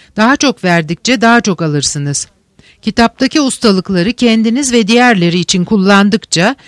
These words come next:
size geri dönecek ödül de artacaktır. Mutlaka mücadele eden bir ekibin içinde olun. Doğru yoldan çıkmak kolaydır. Ne yapılacağını bilmek ve bir şey yapmamak da kolaydır.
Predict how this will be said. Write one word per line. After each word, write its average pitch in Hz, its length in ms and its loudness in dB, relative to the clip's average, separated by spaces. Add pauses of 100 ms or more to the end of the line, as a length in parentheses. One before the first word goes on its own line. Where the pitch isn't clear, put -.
(160)
size 208 320 0
geri 233 360 0
dönecek 180 440 0
ödül 185 340 0
de 214 80 2
artacaktır. 196 840 -2 (680)
Mutlaka 240 580 0
mücadele 233 640 2
eden 240 320 2
bir 208 120 2
ekibin 220 340 -2
içinde 202 420 0
olun. 147 340 -2 (460)
Doğru 233 320 4
yoldan 180 380 2
çıkmak 208 460 -2
kolaydır. 214 600 0 (600)
Ne 269 100 0
yapılacağını 185 720 2
bilmek 185 420 0
ve 226 160 0
bir 196 40 -2
şey 240 280 2
yapmamak 208 640 0
da 165 80 2
kolaydır. 147 640 -2